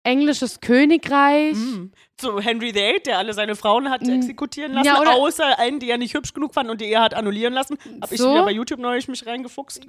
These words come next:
Speaker 1: Genau.
Speaker 2: Zu Histori-, historischen Fakten, wo man einschlafen soll. Ich so, „Oh mein Gott, und was ist dann passiert?“ Und weiß
Speaker 1: Da
Speaker 2: jetzt
Speaker 1: gibt's ein
Speaker 2: alles.
Speaker 1: Musical drüber, ne?
Speaker 2: Ja, ich weiß. Hm?
Speaker 1: Six.
Speaker 2: Ja, hab ich noch nicht gesehen.
Speaker 1: Das würde dir auch richtig, glaub ich,
Speaker 2: Bestimmt.
Speaker 1: gefallen.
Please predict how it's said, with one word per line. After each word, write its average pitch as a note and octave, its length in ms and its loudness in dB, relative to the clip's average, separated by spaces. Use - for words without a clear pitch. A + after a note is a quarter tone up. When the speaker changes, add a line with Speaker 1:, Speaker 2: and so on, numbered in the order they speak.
Speaker 1:
Genau. C4+ 240 2
Speaker 2:
Zu D#4 180 6
Histori-, C4+ 680 0
historischen B3 500 -6
Fakten, A#3 260 -4
wo A3 60 -6
man G#3+ 280 -4
einschlafen G3 460 -4
soll. F3 140 -8
Ich - 160 -14
so, E3+ 120 -6
„Oh E3+ 60 -8
mein F3+ 160 -4
Gott, E3+ 160 -8
und G3 100 -6
was F3+ 140 -10
ist F#3 140 -14
dann F3 140 -2
passiert?“ C4+ 340 -6
Und G#3+ 140 -14
weiß G#3 140 -10
Speaker 1:
Da B3 80 4
Speaker 2:
jetzt B3 80 2
Speaker 1:
gibt's B3+ 140 0
ein F3 100 0
Speaker 2:
alles. D4 100 8
Speaker 1:
Musical F4 300 2
drüber, F#3 320 -4
ne? G#3 120 0
Speaker 2:
Ja, F4+ 100 2
ich - 120 -8
weiß. C#4 180 -12
Hm? A3 100 -10
Speaker 1:
Six. D4+ 460 -2
Speaker 2:
Ja, B3+ 60 -16
hab B3 80 -20
ich - 40 -20
noch C4+ 80 -8
nicht C4 100 -10
gesehen. A3+ 160 -10
Speaker 1:
Das A3+ 180 -2
würde B3 160 -2
dir A3 360 2
auch G#3+ 120 -4
richtig, A3 200 -6
glaub A3 120 -2
ich, G3+ 140 -4
Speaker 2:
Bestimmt. F#3 60 -10
Speaker 1:
gefallen. G#3+ 200 -6